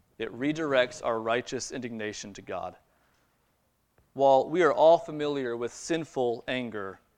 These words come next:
we also need to acknowledge that in a world of wickedness, there is such a thing as righteous anger. Righteous anger is appropriate when rulers legislate laws that destroy children.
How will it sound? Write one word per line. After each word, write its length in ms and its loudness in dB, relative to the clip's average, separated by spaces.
we 120 -4
also 320 8
need 200 -4
to 100 -6
acknowledge 500 2
that 160 -2
in 120 -2
a 60 0
world 240 4
of 140 -2
wickedness, 440 -4
there 200 -4
is 220 -6
such 160 -6
a 60 -14
thing 200 -6
as 140 -14
righteous 420 -6
anger. 320 -20
Righteous 460 4
anger 320 -2
is 160 -4
appropriate 840 0
when 200 -4
rulers 540 0
legislate 600 0
laws 360 4
that 120 -10
destroy 320 -4
children. 380 -12